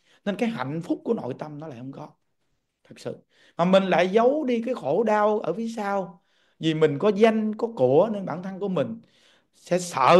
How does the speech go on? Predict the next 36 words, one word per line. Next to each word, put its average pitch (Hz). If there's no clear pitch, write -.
người 165
ta -
thấy 269
được 185
cái 208
điều 156
khổ 127
đau 175
của 175
mình. 147
Mình 131
phải 147
giấu 220
nó. 233
Mình 160
phải -
ép 269
nó 247
ra 208
phía 202
sau, 202
mình 131
giữ 139
lại. -
Nhưng 214
mà 165
cái 220
niềm 147
vui 214
giả 156
tạm 147
mình 131
đẩy 147
ra 240
phía 214
trước 262